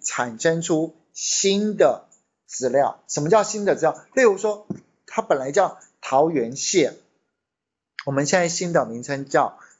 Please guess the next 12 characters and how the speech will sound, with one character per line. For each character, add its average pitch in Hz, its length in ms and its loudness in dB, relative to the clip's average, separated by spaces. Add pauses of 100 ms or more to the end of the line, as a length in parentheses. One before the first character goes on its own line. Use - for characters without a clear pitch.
(120)
桃 117 380 0
园 113 320 -2
市， 117 400 -2 (920)
好， - 180 -18
这 139 120 -2
样 127 100 -6
应 127 60 -8
该 139 100 2
没 127 160 -4
问 123 160 0
题 - 220 -16
哦。 98 240 -6